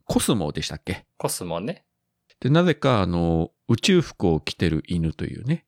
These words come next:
Speaker 2: うん。
Speaker 1: で、超能力が使えて、まあ、一応言葉も喋れるという。
Speaker 2: ね。初っ端からペラペラ喋ってて、おーってなりました。<laughs>
Speaker 1: でもその喋りも、そのロケットのように、もうシージ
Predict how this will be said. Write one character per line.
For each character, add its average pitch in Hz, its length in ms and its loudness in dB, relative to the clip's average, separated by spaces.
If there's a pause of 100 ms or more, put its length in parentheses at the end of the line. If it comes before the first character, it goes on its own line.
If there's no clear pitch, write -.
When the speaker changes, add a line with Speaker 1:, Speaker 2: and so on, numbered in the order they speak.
(180)
Speaker 2:
う 196 60 -8
ん。 - 20 -2
Speaker 1:
で、 101 80 0
超 120 260 2
能 113 140 6
力 98 200 2
が 90 80 2
使 - 240 -2
え 117 80 2
て、 160 280 4
ま 98 100 2
あ、 - 20 4
一 87 160 0
応 80 80 0
言 90 240 0
葉 85 120 0
も 80 100 -4
喋 85 320 0
れ 82 120 0
る - 140 -8
と - 140 -14
い 57 140 -12
う。 - 80 -18 (360)
Speaker 2:
ね。 101 240 -6 (180)
初 - 160 -8
っ - 100 -16
端 135 260 -2
か 131 100 0
ら 131 360 2 (440)
ペ 147 100 0
ラ 110 120 2
ペ 92 80 -2
ラ 87 80 -2
喋 95 260 -2
っ - 20 -10
て 95 140 -6
て、 80 280 -8
お 104 480 4
ー 110 40 2
っ - 40 -2
て - 100 -8
な 82 80 -4
り 82 100 -10
ま 82 140 -12
し - 60 -8
た。 - 120 -12
<laughs> 110 560 -6 (460)
Speaker 1:
で 160 80 2
も 160 100 4
そ 156 140 2
の 160 100 6
喋 170 260 4
り 254 120 6
も、 135 340 6
そ - 100 -4
の 110 420 2
ロ 135 200 4
ケ 214 100 4
ッ - 100 -4
ト 160 120 4
の 117 140 6
よ 104 200 4
う 92 40 2
に、 107 400 4
も 101 80 2
う 95 40 2
シ 156 200 2
ー 147 40 0
ジ 151 120 0